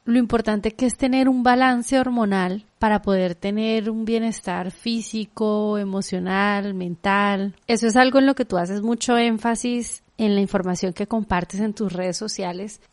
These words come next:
Entonces justamente quería que nos contaras eso, ¿cuál es la relación que hay entre nuestro estado hormonal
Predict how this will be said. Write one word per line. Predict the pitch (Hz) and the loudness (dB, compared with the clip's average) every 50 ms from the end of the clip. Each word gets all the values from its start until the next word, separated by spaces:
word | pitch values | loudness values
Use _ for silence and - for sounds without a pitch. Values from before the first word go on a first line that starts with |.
| - - | -12 -10
Entonces | 240 220 - 233 220 220 202 | -6 0 2 4 4 4 4
justamente | 226 240 220 - 247 247 247 254 233 - 262 | 2 -2 -2 0 0 0 0 0 0 -2 -2
quería | - 269 214 202 185 185 | -2 0 0 0 -2 -2
que | - 220 | -4 -4
nos | 220 240 233 | -4 -4 -4
contaras | - - 226 208 196 - 175 170 175 185 - - | -4 -4 -4 -4 -4 -6 -6 -6 -6 -8 -6 -6
eso, | 240 220 - 170 | -6 -6 -8 -10
¿cuál | - - - 208 196 | -8 -6 -4 -4 -2
es | 202 208 214 | -2 -4 -2
la | 233 247 254 | -2 -2 -2
relación | 269 269 262 247 214 175 151 - - - 202 202 196 190 196 220 262 - _ _ _ _ _ - | -2 -2 -2 -2 -4 -4 -4 -6 -6 -2 0 0 0 0 0 -4 -6 -10 _ _ _ _ _ -10
que | - - 240 | -4 0 2
hay | 240 233 220 214 214 226 247 - - - | 2 4 4 2 2 0 -2 -6 -8 -4
entre | 254 247 233 226 220 240 220 220 214 208 202 | -2 -2 -2 0 0 2 2 2 2 2 0
nuestro | 202 208 196 - - - 208 | 0 -2 -4 -4 -4 -4 -6
estado | 202 - - 208 196 190 190 | -6 -4 -4 -4 -2 0 0
hormonal | 208 214 233 247 254 220 196 196 240 285 302 | -2 -2 -2 -2 -2 -2 -4 -4 -6 -6 -8